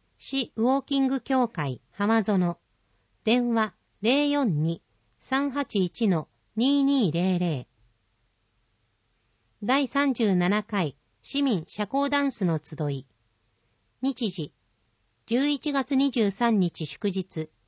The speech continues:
午後一時から四時。場所、総合体育館、小体育室。対象、市内在住、在勤、在学の方。定員、八十人、申し込み順。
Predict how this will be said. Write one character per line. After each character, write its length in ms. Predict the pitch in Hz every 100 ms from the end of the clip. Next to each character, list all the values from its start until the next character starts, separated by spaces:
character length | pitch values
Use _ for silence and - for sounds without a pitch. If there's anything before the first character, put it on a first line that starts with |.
| _ _ -
午 140 | 262
後 140 | 240 214
一 280 | 202 294
時 120 | 262 262
か 120 | 196
ら 100 | 165
四 160 | 175 175
時。 240 | 135 - _ _ _ _ _ _ _ _
場 140 | 190 196
所、 300 | 226 202 - _ _
総 300 | - 254 285
合 220 | 277 294 294
体 320 | 262 269 269
育 200 | - -
館、 300 | 180 139 131 _
小 280 | - 254 277
体 360 | 262 247 240 240
育 180 | 233 220
室。 400 | - - 147 - _ _ _ _ _ _ _ _ -
対 240 | 233 262
象、 440 | - 247 233 220 - _ _
市 220 | - 285
内 240 | 294 247 165
在 260 | 185 202
住、 380 | 190 185 175 - _
在 260 | 202 214 226
勤、 380 | - 196 185 - -
在 240 | 202 226
学 200 | 220 220
の 120 | 196
方。 360 | 190 175 147 139 _ _ _ _ _ _ _ _ _ _
定 300 | 254 269 269
員、 300 | 254 240 226 _ _
八 320 | - 214 294
十 240 | 269 285 240
人、 320 | 156 135 127 _ _ 196
申 180 | 220 226
し 80 |
込 120 | - 190
み 140 | 180
順。 320 | 165 151 143